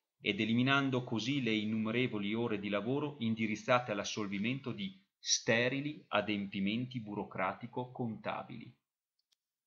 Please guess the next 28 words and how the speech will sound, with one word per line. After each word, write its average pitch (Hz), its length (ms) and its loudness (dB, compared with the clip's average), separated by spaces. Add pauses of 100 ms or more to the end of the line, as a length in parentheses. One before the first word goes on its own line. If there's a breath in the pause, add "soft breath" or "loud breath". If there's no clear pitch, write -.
Settimo, 92 760 2 (260)
moratoria 113 680 6
dei 98 180 0
debiti 139 600 0 (140)
e 101 120 -6
sciopero 127 520 0
dei 101 220 -2
debitori 127 720 -2
in 107 180 -2
attesa 127 420 0
dell'accertamento 107 960 -2
della 101 220 -2
proprietà 104 440 -2
dei 101 180 -4
valori 98 360 -2
monetari 90 680 -6 (680)
e 95 100 -4
della 104 240 4
relativa 101 560 2
compensazione 104 960 -2
per 113 160 -4
i 98 80 -2
casi 101 340 0
di 95 80 -10
usura, 139 540 -2
anatocismo 101 840 -4
bancario, 101 680 -4
eccetera. 92 680 -6